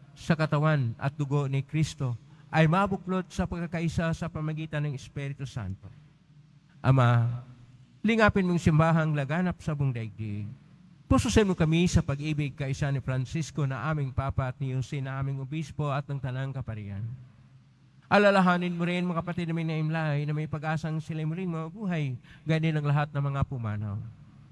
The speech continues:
Kaawaan mo sila at patuloyin sa iyong kaliwanagan.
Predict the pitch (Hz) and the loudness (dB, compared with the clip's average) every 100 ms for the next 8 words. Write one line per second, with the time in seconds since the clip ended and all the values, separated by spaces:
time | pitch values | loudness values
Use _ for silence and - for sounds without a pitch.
0 | - _ 147 135 131 123 123 120 117 139 | -20 _ 4 4 4 0 0 0 0 2
1 | 131 143 135 - 147 139 135 156 170 175 | 2 2 0 -6 -4 0 0 0 0 -6
2 | - - - - 151 160 175 151 135 117 | -12 -20 -4 0 2 2 0 0 0 0
3 | 113 107 110 | -2 -2 -2